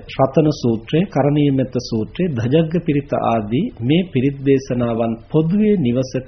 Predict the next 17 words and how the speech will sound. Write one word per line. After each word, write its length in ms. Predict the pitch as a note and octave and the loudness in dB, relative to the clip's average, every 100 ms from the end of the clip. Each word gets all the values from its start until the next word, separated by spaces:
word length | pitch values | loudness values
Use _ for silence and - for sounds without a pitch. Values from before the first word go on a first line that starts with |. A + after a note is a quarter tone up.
| C3 | -6
සජ්ජායනා 760 | - A2 A#2 B2 B2 A#2+ A#2 A2+ | -4 -4 -4 -4 -4 -4 -4 -6
කිරීම 400 | - A2 A2 A#2+ B3+ | -6 -2 0 -2 -4
කිසිම 360 | - C3+ - B2 E3 | -4 -6 -4 -4 -6
හානියක් 580 | - A#2+ A#2 A2+ A2+ A2 | -6 -4 -2 -2 -4 -6
ඇති 200 | G#2 G2 | -8 -8
කරන්නේ 400 | G2+ G2 C#3 D3+ | -8 -6 -6 -6
නෑ. 160 | F#2+ - - - - - | -8 -12 -20 -20 -20 -6
නමුත් 360 | - G#3 D4 D4 B2 | 2 6 6 4 4
යම්කිසි 640 | B2 F3 F3 G3 - A3 C#3+ F2+ - - - | 4 2 0 -2 2 4 2 0 -12 -18 0
රෝගයකට 760 | C#3 F3 A3+ A3 A#3+ A#3 A3 A#3 | 4 6 4 4 4 2 -2 -4
පිළියමක් 640 | - E3 G#3+ D4 A#3 D3+ - | 2 4 6 6 6 2 2
වශයෙන්, 420 | A#2+ A2 G2+ F2 - | 0 0 -4 -8 -2
යම්කිසි 540 | B2+ D#3+ F3+ F#3+ F3+ F#3+ B2+ - - - - | 2 2 0 -2 2 2 2 -4 -16 -10 -10
හානිදායක 840 | - D3 E3+ A3 G#3+ G#3 G#3 G#3 G3+ | -4 0 4 4 4 4 4 2 -2
තත්ත්වයක් 560 | - F#3+ - F#3 F#3 D3+ | -2 -6 -2 -2 -2 0
වැළැක්වීම 800 | G#2+ A#2+ F#3 - - G#3+ A3 A3 | 2 4 2 0 0 2 2 0
සඳහා 560 | G#3 F#3+ F3+ E3 F3 | 0 0 0 2 2